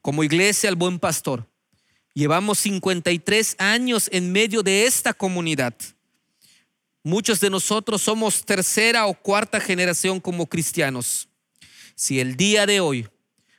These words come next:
no estamos viviendo intensamente el evangelio en cada área de nuestras vidas, si el día de hoy no estamos muchas veces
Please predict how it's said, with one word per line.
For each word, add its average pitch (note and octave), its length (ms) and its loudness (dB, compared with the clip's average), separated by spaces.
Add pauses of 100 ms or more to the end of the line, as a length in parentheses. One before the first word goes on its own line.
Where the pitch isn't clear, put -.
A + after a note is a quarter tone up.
no D#3 260 0
estamos G3 520 0
viviendo F#3 600 0
intensamente G3 1080 0
el F#3+ 80 0
evangelio F#3+ 720 0
en F#3 100 -2
cada G3 500 2
área G#3 200 2
de F#3+ 100 0
nuestras E3+ 460 -2
vidas, D#3 580 -2 (400)
si - 240 2
el F#3 160 0
día A#3+ 300 2
de G3+ 160 2
hoy A3+ 240 2
no A#3+ 120 0
estamos A3+ 760 0 (240)
muchas G#3 380 0
veces G#3 560 0